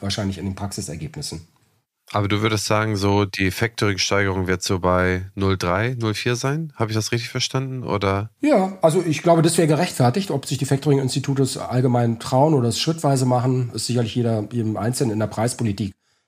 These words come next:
Speaker 1: überlassen. Der Wettbewerb ist natürlich nach wie vor da, aber ich weiß nicht, welcher Zahnarzt gerne über seinen Preis gemessen wird oder über die Leistung, die er hat. Also für mich ist es nach wie vor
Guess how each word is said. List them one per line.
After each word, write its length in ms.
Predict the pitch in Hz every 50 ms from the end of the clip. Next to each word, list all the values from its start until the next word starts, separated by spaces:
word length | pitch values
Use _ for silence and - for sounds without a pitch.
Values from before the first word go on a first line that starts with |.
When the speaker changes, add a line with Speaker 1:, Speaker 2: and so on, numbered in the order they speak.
| _ _
Speaker 1:
überlassen. 600 | - 123 113 107 104 98 98 98 - 147 143 135 - _ _ _ _ _ _ _ -
Der 100 | 123 98
Wettbewerb 380 | 107 113 - - 127 123 120
ist 100 | 117 -
natürlich 300 | - 127 120 - 123 113
nach 200 | 107 120 120 117 -
wie 40 | 131
vor 200 | - - 110 98
da, 420 | 87 85 92 101 120 151 180 160 - - - - - - _ _
aber 540 | - - 110 117 120 113 113 113 107 98 95 - _ _ _ _
ich 140 | - 98 92
weiß 160 | 104 117 120
nicht, 100 | 135 107
welcher 220 | 110 107 104 98
Zahnarzt 360 | - - 120 131 131 120 - -
gerne 360 | 123 110 110 117 110 107 101
über 160 | - 117 107
seinen 160 | 101 107 101 98
Preis 320 | - 120 123 139 143 -
gemessen 380 | - - 101 92 90 - 104 98
wird 180 | 110 120 120
oder 140 | - 104 110
über 120 | 98 101
die 60 | 101 101
Leistung, 400 | 98 101 110 - - - 107 95
die 120 | 90 92
er 100 | 90 85
hat. 160 | 85 85 - _ _ _ _ _ _ _ _ _ _
Also 160 | - 101 95
für 100 | 95 104
mich 200 | 107 120 123 -
ist 160 | 135 120 - -
es 120 | - -
nach 160 | 117 107 104 -
wie 40 |
vor 420 | 131 - - 123 117 113 110 104